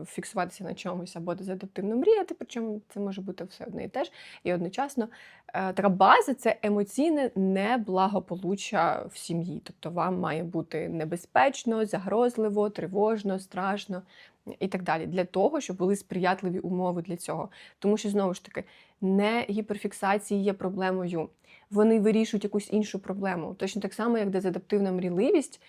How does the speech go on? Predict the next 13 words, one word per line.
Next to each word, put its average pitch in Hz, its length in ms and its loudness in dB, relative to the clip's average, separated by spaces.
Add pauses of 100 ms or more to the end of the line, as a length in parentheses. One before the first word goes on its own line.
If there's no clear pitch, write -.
(180)
не 208 180 6
є 214 280 4
самою 196 380 0
проблемою, 185 520 0
вона 190 320 4
є 196 180 0
способом 180 680 -2
вирішення. 175 480 0
Це 175 140 -8
копінг-стратегія 196 1080 0
вирішення 190 500 2
чогось 190 440 -4
іншого, 190 520 0